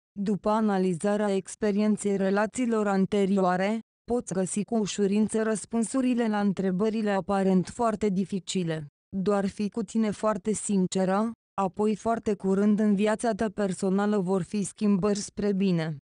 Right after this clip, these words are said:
Dar nu toate dintr-o dată. Această lună pune bazele pentru idila și fericirea viitoare.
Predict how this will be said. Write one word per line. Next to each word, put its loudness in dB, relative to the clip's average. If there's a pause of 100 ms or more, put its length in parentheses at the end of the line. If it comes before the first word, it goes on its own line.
(140)
Dar 0
nu 4
toate -2
dintr-o 2
dată. -2 (300)
Această -2
lună 0
pune 0
bazele 0
pentru -2
idila 0
și -6
fericirea 0
viitoare. -2